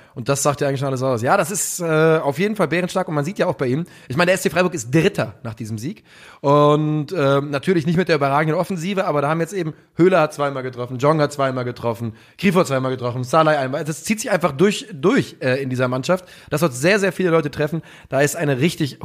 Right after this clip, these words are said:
hohe Qualität im Kader des S C Freiburg. Und d-, ja, das liegt natürlich auch an Christian Streich und ich finde, äh, jeder, der es noch nicht gesehen hatte,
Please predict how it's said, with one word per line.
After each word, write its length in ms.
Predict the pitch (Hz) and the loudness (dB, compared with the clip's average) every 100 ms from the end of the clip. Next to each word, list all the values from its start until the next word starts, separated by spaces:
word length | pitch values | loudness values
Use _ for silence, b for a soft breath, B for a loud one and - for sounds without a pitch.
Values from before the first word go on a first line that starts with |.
| 113 | 2
hohe 220 | 156 151 | 4 4
Qualität 500 | 139 135 131 147 147 | 0 -2 0 -2 -2
im 260 | - 131 | -4 -4
Kader 280 | 120 127 131 | -2 0 2
des 140 | 123 151 | 0 -4
S 120 | 123 | -8
C 120 | 117 | -6
Freiburg. 380 | 123 127 131 131 B B B B B | 0 0 0 -2 B B B B B
Und 320 | 120 120 - - | 2 2 -2 -8
d-, 140 | 127 - _ _ _ - | -10 -10 _ _ _ -14
ja, 80 | - - _ _ _ | -14 -14 _ _ _
das 140 | - 139 | -4 -2
liegt 100 | 208 | 0
natürlich 240 | 175 196 | 2 4
auch 100 | 170 | 4
an 80 | 170 | 2
Christian 240 | 165 165 | -2 -4
Streich 300 | - 139 147 147 | -2 0 0 0
und 60 | |
ich 100 | 127 | -4
finde, 380 | 156 156 151 156 | -2 2 2 0
äh, 80 | 143 | -6
jeder, 240 | 156 147 156 | -6 0 2
der 60 | |
es 80 | 139 | 2
noch 60 | 143 | 0
nicht 160 | 190 | 0
gesehen 260 | 170 156 151 | 0 0 2
hatte, 240 | 147 147 | 0 -2